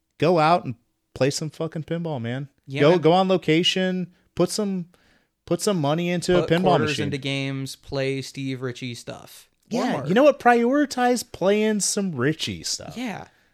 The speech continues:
Speaker 1: Like, you heard the episode, go play 'em.
Speaker 2: Right. You're like,
Speaker 1: Like
Speaker 2: "Go play Led Zeppelin. It's awesome. You guys are all wrong about it."
Speaker 1: Yes.
Speaker 2: <laughs>
Speaker 1: Alex and his lovely wife, Megan,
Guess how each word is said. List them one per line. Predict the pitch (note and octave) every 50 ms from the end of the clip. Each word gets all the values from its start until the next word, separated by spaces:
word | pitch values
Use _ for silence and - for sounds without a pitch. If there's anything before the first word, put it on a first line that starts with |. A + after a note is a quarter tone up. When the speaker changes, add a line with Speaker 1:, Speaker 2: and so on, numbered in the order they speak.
| _ _
Speaker 1:
Like, | - D3 D3+
you | G#3 A3+ G3+
heard | G3+ A3+ A#3+ A3+
the | - E3 D3+
episode, | D#3+ - D3 - - C#3 C3 C#3 D#3+ E3 - _
go | - F3 G3 G3
play | - - - A3+ C4 A#3+
'em. | D3+ F2+ E2 D#2+ - _ _ _ _ _
Speaker 2:
Right. | - C#3+ D3 C3 B2+ - _ _ _ _ _ _ _ _ _ _ _ _ _ _ -
You're | C#3+
like, | C#3+ C#3
Speaker 1:
Like | C3 A#2+ A2+
Speaker 2:
"Go | D3 C3+ D3 E3
play | D#3+ - - D3+ D3+ D3+ D3+ D3+ D3 D3 D3 C3
Led | - C#3 C#3 C3+ C3+ B2+
Zeppelin. | C3 C#3 C#3 C#3 - - D3 C3 B2 A#2+ A#2 - -
It's | C3+ A#2+ -
awesome. | C3 C3+ C3 C3 C3+ C3 - - C3 A#2 A2+ G#2 A#2 C3 - _ _ _
You | - C#3 C3+
guys | C#3+ C#3 C#3 C3+
are | D3+ C#3 C3+
all | - - C3+ C3 C3 C3+ C3+
wrong | A#2+ C3 B2+ B2 B2 B2
about | B2 A2+ A#2 G#2+ A2 A2
it." | - - G2+ - - - _ _
Speaker 1:
Yes. | - G#2 F#2+ - - - - - - - F#3+ - - - - - - - - G3+
Speaker 2:
<laughs> | - - - F3 - - G3 F#3+ - - B2+ - _ -
Speaker 1:
Alex | C3+ D3+ D3 D3 D3 D3 - - -
and | E3+ D3 C#3 C3 C3+ B2+
his | A#2+ C3+ B2 A#2+ A#2+ A#2+ A2 - C3 A#2+
lovely | B2 B2+ C3+ C3+ A#2 C3 C3 B2+
wife, | A#2+ A#2 A#2+ A#2+ A#2 A2 -
Megan, | C3 B2 B2+ B2+ B2+ B2+ A#2 A#2+ A#2+ A#2 A2+ A2 A2 G#2